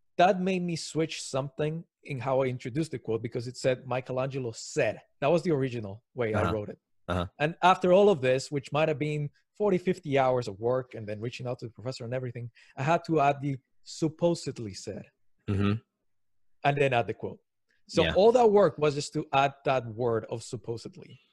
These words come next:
Speaker 2: I mean, it changes the whole feel of what that is.
Speaker 1: Yes, but,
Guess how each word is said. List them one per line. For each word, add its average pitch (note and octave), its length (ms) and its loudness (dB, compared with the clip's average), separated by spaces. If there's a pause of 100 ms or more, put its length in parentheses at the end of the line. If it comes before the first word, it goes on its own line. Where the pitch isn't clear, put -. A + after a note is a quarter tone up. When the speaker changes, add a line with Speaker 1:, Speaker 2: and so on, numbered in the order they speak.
(380)
Speaker 2:
I D#3 60 4
mean, D3 40 4
it C#3+ 140 -2
changes A#2 200 6
the F2 160 0
whole G#2+ 140 6
feel A2 320 2
of F2 120 0
what F#2 200 0
that D#2+ 180 0
is. - 380 -2 (640)
Speaker 1:
Yes, C#3+ 540 -8
but, C#3 120 -4